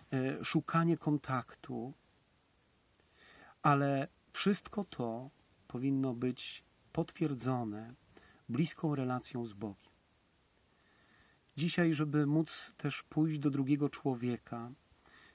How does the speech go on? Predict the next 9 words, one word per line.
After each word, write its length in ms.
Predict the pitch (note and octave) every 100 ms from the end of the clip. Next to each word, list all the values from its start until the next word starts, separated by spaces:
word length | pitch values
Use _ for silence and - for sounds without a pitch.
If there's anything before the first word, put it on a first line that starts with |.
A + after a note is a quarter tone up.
| _ -
ja 360 | C#3 C#3+ C#3 C#3+
nie 180 | C#3
mogę 240 | C#3+ D3+ C3+
bać 260 | A#2+ C#3
się 160 | - B2
pójść 260 | - C3 A#2
do 120 | A2+
Boga. 460 | A2+ A2 G#2+ G2+ G#2+ _ _ _ _ _ _ _ _ - - - - - -
E, 600 | B2 A#2+ A#2 A#2+ A#2 B2